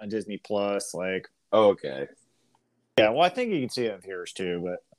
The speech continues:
Speaker 1: I just wasn't
Speaker 2: Not
Speaker 1: feeling
Speaker 2: good.
Speaker 1: it, man. It wasn't, I mean, it's not terrible, but it's, it's not up to the,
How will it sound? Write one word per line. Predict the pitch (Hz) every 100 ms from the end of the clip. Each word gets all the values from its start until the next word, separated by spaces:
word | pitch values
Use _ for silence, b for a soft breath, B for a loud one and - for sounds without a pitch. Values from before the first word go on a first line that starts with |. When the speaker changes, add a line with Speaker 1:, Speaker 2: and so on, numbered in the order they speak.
| _ _ _ _ _ _ _ _ _ _ _ _ _ _ _ _ _ _ _ _ _ _ -
Speaker 1:
I | 160
just | 190
wasn't | 175 123
Speaker 2:
Not | 120
Speaker 1:
feeling | - 113
Speaker 2:
good. | 98
Speaker 1:
it, | 85
man. | 123 131 131
It |
wasn't, | 143 143 135 135 _
I | 233
mean, | 277
it's | 269 -
not | 285
terrible, | - 120 151 117 98 95 101 107 _
but | 120
it's, | 117 117 131
it's | 143 160
not | 151 120
up | 110
to | -
the, | 110 104 95